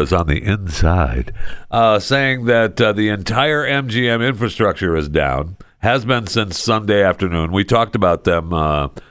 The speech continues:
losing, uh, you know, getting hacked and losing all,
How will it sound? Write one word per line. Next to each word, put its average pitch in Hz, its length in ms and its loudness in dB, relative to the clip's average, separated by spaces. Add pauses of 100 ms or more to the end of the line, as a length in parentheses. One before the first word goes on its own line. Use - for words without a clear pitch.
(160)
losing, 92 500 0
uh, 107 60 -2
you 87 100 0
know, 82 120 -2
getting 87 240 0
hacked 82 500 -2
and 80 240 -6
losing 85 380 -2
all, 80 400 -2